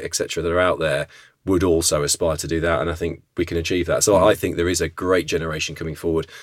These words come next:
Speaker 1: There's much more interest in management. There's much more structure in training of managers
Speaker 2: Mm.
Speaker 1: in the N H S than there ever was, a-, and I think that will encourage some fantastic talent, and, and, and my
Speaker 2: Mm.
Speaker 1: job really is to promote that, um,
Speaker 2: Mm.
Speaker 1: so they come behind me.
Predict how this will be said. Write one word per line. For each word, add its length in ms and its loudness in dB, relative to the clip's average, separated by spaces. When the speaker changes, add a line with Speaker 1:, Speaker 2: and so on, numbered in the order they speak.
Speaker 1:
There's 120 -6
much 320 0
more 160 0
interest 320 -6
in 120 -6
management. 400 -4
There's 100 -10
much 220 -8
more 100 -8
structure 500 -4
in 120 -6
training 560 0
of 100 -4
managers 500 -2
Speaker 2:
Mm. 300 -8
Speaker 1:
in 100 4
the 60 2
N 80 4
H 180 4
S 180 4
than 120 0
there 100 0
ever 160 0
was, 400 4
a-, 180 4
and 160 4
I 140 4
think 220 -2
that 140 0
will 100 -2
encourage 440 -2
some 120 -6
fantastic 580 -8
talent, 400 -6
and, 180 -6
and, 200 -4
and 180 -4
my 160 0
Speaker 2:
Mm. 40 -4
Speaker 1:
job 200 -4
really 300 -2
is 100 -8
to 220 -4
promote 400 -6
that, 160 -4
um, 360 -2
Speaker 2:
Mm. 60 -18
Speaker 1:
so 140 -4
they 100 -4
come 200 -10
behind 260 -8
me. 160 -10